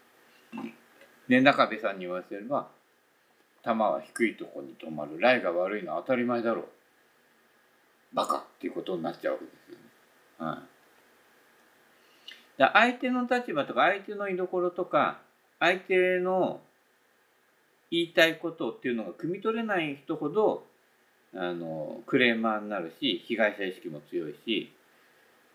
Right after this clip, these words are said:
「どうなんだ」っていうふうになっちゃうわけですよね。ってことは、対話ができてないってことですよ。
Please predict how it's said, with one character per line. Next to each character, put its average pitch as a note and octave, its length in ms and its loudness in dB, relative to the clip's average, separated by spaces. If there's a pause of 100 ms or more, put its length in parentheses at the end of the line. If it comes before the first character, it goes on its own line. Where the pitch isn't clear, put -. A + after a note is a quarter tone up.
(460)
「ど A#2+ 160 4
う - 20 6
な F#2+ 120 2
ん F2 80 -4
だ」 D#2 120 -2
っ - 40 -12
て - 160 -6
い D#2+ 80 0
う D2 40 -10
ふ - 80 -10
う E2+ 80 -4
に D#2 160 -8
な F#2 100 -4
っ - 100 -18
ち E2 60 -4
ゃ D2+ 40 0
う - 40 -4
わ - 40 -10
け - 60 -12
で - 60 -14 (140)
す G#2+ 60 -12
よ B2+ 80 0
ね。 F3+ 120 0
っ - 20 -8 (880)
て A3 100 0
こ G#3+ 120 4
と E3 160 4
は、 C3 280 6 (600)
対 A3 220 4
話 A3+ 120 4
が A3 100 0
で G#3 100 -4
き G#3 80 -12
て G#2+ 120 -6
な F2+ 120 -4
い E2+ 40 -8
っ - 20 -10
て - 100 -16
こ D#2+ 100 -12
と D2+ 120 -12
で C2+ 100 -12
す - 60 -20
よ。 F2 80 -20